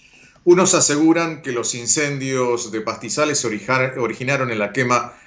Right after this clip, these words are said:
que habrían hecho productores agropecuarios, a pesar de que esa acción está prohibida por ley. Algunos plantean que son intencionales, equiparando estos incendios con los atentados contra los Silo Bolsa. Otros sostienen que el problema se complicó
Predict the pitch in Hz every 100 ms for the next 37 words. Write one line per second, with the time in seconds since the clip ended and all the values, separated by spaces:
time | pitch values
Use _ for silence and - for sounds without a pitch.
0 | _ _ _ 117 113 127 127 123 110 104
1 | 104 95 127 117 110 101 98 98 131 135
2 | 113 107 104 110 101 98 - 127 123 -
3 | 104 98 110 120 104 - 127 113 98 107
4 | 104 110 110 98 101 127 127 95 - _
5 | _ _ _ _ _ _ - 117 147 135
6 | 127 123 139 143 131 127 - _ _ _
7 | - 113 135 127 110 107 107 127 147 127
8 | - 107 104 117 123 120 120 117 110 175
9 | 131 98 98 - _ _ - 123 117 123
10 | 117 113 143 143 127 120 110 101 104 98
11 | 98 98 123 110 123 123 104 - 101 98
12 | - _ _ 165 170 - 127 165 151 127
13 | 113 104 107 120 127 113 117 107 98 107
14 | 98 135 135